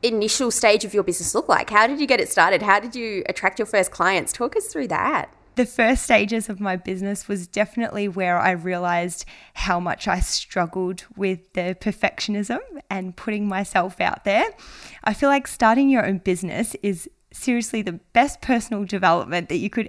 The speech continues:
Speaker 2: ever do. <laughs>
Speaker 1: I reckon too. I really think so, because it's just a continuous challenge for ourselves to keep growing, keep evolving, keep learning, keep implementing.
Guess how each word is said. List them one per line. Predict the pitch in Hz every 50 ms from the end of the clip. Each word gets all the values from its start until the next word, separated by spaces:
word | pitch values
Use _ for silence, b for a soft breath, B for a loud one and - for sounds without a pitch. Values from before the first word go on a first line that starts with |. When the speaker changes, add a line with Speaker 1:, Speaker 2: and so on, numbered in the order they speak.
| - _
Speaker 2:
ever | 180 175 180 175
do. | 175 - 185 175 175 190 226 330 466 466
<laughs> | -
Speaker 1:
I | - 330 - - 285 277 330 - - 247 269 285 262
reckon | 277 294 311 302 - 349 349 330 302
too. | - - - - 277 302 320 339 381 392 392 381 339 320 285 254 -
I | - 262
really | 262 254 247 247 254 262 262 277 285 294 294 302 294
think | 294 - 269 262 277 277 -
so, | - 302 285 247 202
because | 214 226 - 233 220
it's | 240 - -
just | - 269 262 262 - 262
a | 240 226 226 B B B B B B -
continuous | - 254 254 240 - - - - 254 247 247 269 294 302 285 254 214 208 - -
challenge | - - - - - - 208 208 226 269 277 220 160 156 160 165 - -
for | - 202 185 175
ourselves | 170 165 - - - - - 208 214 220 208 170 156 151 156 - 185 - - - B B B B B B B B B B B B B _ _ _
to | - - 254 226 -
keep | - - 269 262 254 -
growing, | 247 226 202 190 190 190 190
keep | - - 254 240 254 - -
evolving, | 285 254 208 214 196 175 170 165 160 - 175 160 160 160 156 160 156
keep | - - 220 233 247 240 -
learning, | 226 196 180 175 170 170 170 175 170
keep | - 233 226 226 -
implementing. | 185 170 165 170 196 185 180 170 156 156 160 - - - 92 92 95 95 190